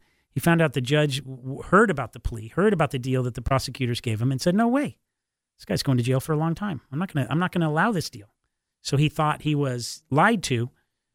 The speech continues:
so he left the country, and he never came back. Now, he's had a fifty-year ex-,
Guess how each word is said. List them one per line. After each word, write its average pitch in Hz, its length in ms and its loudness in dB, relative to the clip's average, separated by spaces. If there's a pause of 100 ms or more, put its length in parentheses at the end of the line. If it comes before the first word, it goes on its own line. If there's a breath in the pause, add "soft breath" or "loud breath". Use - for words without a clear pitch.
(120)
so 147 280 0
he 151 280 0
left 156 260 0
the 147 60 0
country, 143 460 -8 (160)
and 175 120 -2
he 131 60 2
never 110 180 -4
came 110 180 -8
back. 127 320 -6 (1160)
Now, 143 120 2
he's 208 340 2
had 143 160 2
a - 40 0
fifty-year 160 480 0
ex-, 147 220 -2